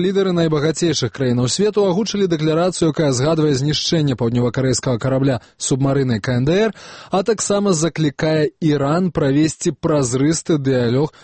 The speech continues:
адносна сваёй ядзернай праграмы. Напружанне ў паласе Газы было названа непрымальным. У кулуарах форуму прэзідэнт Кітаю Ху Цзіньтао заявіў, што яго краіна імкнецца да бліжэйшых сувязяў са Злучанымі Штатамі,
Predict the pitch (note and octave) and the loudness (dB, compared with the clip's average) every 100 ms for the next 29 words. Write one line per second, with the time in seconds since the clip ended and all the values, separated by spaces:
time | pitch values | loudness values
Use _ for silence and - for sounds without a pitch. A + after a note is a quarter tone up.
0 | - D3+ A#2+ C3+ C#3+ D3 B2+ A#2+ A2+ C3 | -4 -2 0 0 0 -2 0 0 2 0
1 | C3+ - - D3+ B2+ A2+ A2 A2+ A2 C3+ | -2 -8 -2 0 0 -2 -2 -2 0 0
2 | C#3 D3 B2 E2+ - - - - D#3 D#3+ | 0 0 -2 -4 -10 -20 -20 -4 -2 0
3 | A#3 G#3 G3 E3+ E3 D3 - D#3 D3 A#2+ | 0 0 0 0 0 0 -2 -4 -2 -2
4 | B2+ D#3+ F3 D3+ A#2+ A#2 A2 G#2 G#2 A#2+ | 0 0 0 0 0 -2 0 -2 -2 0
5 | C3+ B2 - - A#2 A2+ F#2+ A#2+ B2+ C3+ | -2 -4 -8 -4 0 0 0 0 0 0
6 | B2 A2+ F2 - _ - - - B2 D#3+ | 0 -2 -4 -10 _ -18 -14 -8 -4 0
7 | G3+ A3 A#3+ G#3+ C#3+ - G3+ G#3 G3+ F3+ | 2 2 2 0 -2 0 2 2 2 0
8 | F#3 F3 F3+ F3 F#3 F3 - F3 G#3 F#3+ | 2 2 2 2 0 -2 -4 -2 0 2
9 | D3 A#2 - D#3 C3 C#3 C#3+ C3 F#3 G3+ | 2 0 0 -2 0 0 0 0 0 2
10 | G#3 E3+ F#3+ F#3 G#3 - F#3 E3 D#3+ D3+ | 2 2 2 2 0 0 0 2 0 0
11 | D3+ E3+ F3 D#3 D#3+ E3 D#3 - D#3 C#3+ | 0 2 2 0 0 0 0 -2 -2 -2
12 | C#3 C#3 D#3 D3 D3 D#3+ B2 A#2 G2+ - | 0 2 2 2 2 0 0 -4 -6 0
13 | C3 B2 A2+ G#2+ - A#2+ B2+ A2+ B2+ A#2+ | 0 2 0 -2 -2 -2 0 0 0 0
14 | A#2+ F#3 G3 G#3+ G3 | 0 0 0 0 0